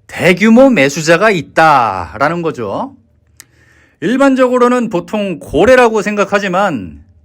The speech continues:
상어일지도 모르죠. 자, 왜 이런 얘기를 하는지 궁금하실 것 같아요.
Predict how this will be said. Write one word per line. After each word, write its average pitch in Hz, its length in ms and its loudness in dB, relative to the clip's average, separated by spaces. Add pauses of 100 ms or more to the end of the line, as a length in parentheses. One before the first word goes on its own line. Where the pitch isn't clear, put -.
상어일지도 247 720 -2
모르죠. 170 520 -4 (2000)
자, 175 320 2
왜 214 300 2
이런 220 340 -2
얘기를 196 460 0
하는지 208 480 -4
궁금하실 190 520 -6
것 190 120 -8
같아요. 147 600 -2